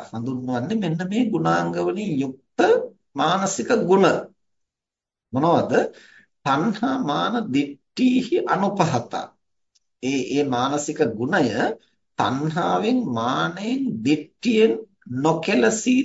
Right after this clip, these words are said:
තියෙන්නට ඕන. තණ්හාවෙන් හෝ මානෙන් හෝ දිට්ඨියෙන් කෙලසිලා තියෙනවා නම් ඒ බඳු මනෝභාවයක් පාරමී කියලා හඳුන්වන්න බෑ. ඒ කියන්නේ මේ ක්ලේශයන්ගෙන්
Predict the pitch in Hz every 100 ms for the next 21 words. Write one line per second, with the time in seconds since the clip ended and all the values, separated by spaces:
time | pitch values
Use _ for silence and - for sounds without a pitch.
0 | - 202 196 196 185 - 160 131 101 -
1 | _ _ _ _ _ _ 139 139 156 151
2 | 151 156 160 165 160 120 131 147 151 151
3 | 160 127 131 127 - 160 160 - 127 143
4 | - 196 202 190 190 135 117 110 139 -
5 | - - _ 143 143 190 - 254 135 160
6 | 226 262 175 - 175 165 - - - 120
7 | - 359 269 269 294 302 - 240 233 -
8 | 180 175 165 156 254 175 90 - 123 123
9 | 147 202 160 156 - 127 156 165 - 180
10 | - 175